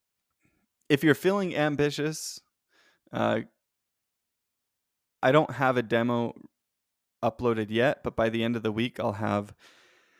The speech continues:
the newest version of the demo uploaded. You could go download it, play it, record yourself playing it.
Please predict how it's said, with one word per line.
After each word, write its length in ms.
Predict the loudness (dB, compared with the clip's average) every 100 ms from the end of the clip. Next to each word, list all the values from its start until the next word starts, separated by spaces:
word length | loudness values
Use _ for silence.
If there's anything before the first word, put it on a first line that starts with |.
| _ _ _ _ -2
the 120 | 2
newest 420 | 4 4 2 -2
version 280 | -2 -2 -2
of 120 | -4
the 80 | -4
demo 320 | 0 0 0 2
uploaded. 560 | 2 4 2 2 0
You 100 | -2
could 160 | -2 -2
go 100 | 0
download 460 | 2 2 2 0
it, 160 | 0 -2 _ _ -10
play 260 | -2 0 0
it, 180 | -2 -8 -16 -8
record 420 | -6 0 2 2
yourself 420 | 0 -2 -2 -2
playing 280 | -2 0 0
it. 180 | -2